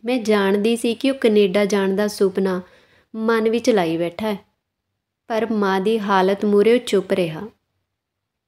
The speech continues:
ਤਾਈ ਨੇ ਆਪਣੀ ਭੈਣ ਦੀ ਕੁੜੀ ਦਾ ਰਿਸ਼ਤਾ ਕਰਵਾ ਦਿੱਤਾ। ਵਿਆਹ ਵਾਲੇ ਦਿਨ ਜਦ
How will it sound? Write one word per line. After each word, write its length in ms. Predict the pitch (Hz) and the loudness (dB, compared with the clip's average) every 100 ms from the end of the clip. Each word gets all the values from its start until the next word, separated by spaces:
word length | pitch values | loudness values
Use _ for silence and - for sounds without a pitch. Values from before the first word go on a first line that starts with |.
| _ | _
ਤਾਈ 280 | 214 202 208 | -2 0 2
ਨੇ 140 | 214 | 2
ਆਪਣੀ 300 | 214 214 208 | 0 0 -2
ਭੈਣ 380 | 208 247 240 214 | 0 2 4 4
ਦੀ 160 | 185 202 | 2 2
ਕੁੜੀ 260 | 202 196 | 2 2
ਦਾ 160 | 196 220 | 2 2
ਰਿਸ਼ਤਾ 320 | 208 - 202 | 0 -2 -4
ਕਰਵਾ 320 | 202 202 180 | -2 0 -2
ਦਿੱਤਾ। 360 | 156 170 220 196 - _ _ _ _ _ _ _ _ _ _ _ _ _ _ 208 | -4 -6 -6 -8 -10 _ _ _ _ _ _ _ _ _ _ _ _ _ _ -4
ਵਿਆਹ 320 | 214 214 254 | -2 0 2
ਵਾਲੇ 240 | 262 262 | 2 2
ਦਿਨ 320 | 233 240 240 233 | 2 0 0 0
ਜਦ 180 | 240 | 2